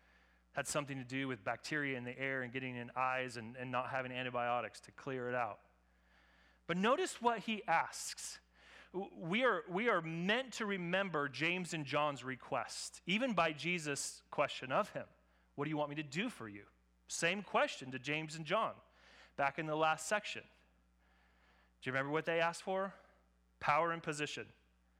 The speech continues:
James and John want to be on the right and left hand of Jesus when he comes in his glory.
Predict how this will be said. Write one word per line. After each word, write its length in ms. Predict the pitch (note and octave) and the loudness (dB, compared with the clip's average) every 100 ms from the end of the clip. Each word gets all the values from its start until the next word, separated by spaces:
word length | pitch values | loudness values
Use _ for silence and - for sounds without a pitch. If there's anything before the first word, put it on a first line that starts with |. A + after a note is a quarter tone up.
| _ _ _ _ _ _ _ _ | _ _ _ _ _ _ _ _
James 340 | - F3 F3 D#3 | 0 2 2 -4
and 80 | |
John 400 | D3+ E3+ F3+ D#3 | 0 4 6 4
want 120 | C3+ C#3 | 2 -2
to 60 | |
be 100 | C#3+ | 0
on 100 | C#3+ | 0
the 80 | C#3 | 2
right 280 | C#3+ D#3 E3+ | 4 4 2
and 180 | D3 C#3+ | -2 2
left 240 | D#3+ E3+ | 2 2
hand 380 | - E3+ E3 D#3+ | -2 -2 -2 -2
of 100 | C#3 | -6
Jesus 460 | B2 E3+ F3 B2+ - | -2 0 0 -4 -4
when 100 | C#3 | -6
he 60 | |
comes 280 | C3+ D#3+ D#3 | 0 0 0
in 60 | D3+ | -4
his 180 | C#3+ C3 | -4 -4
glory. 480 | D3+ E3 D#3 G#2+ | 0 2 2 -2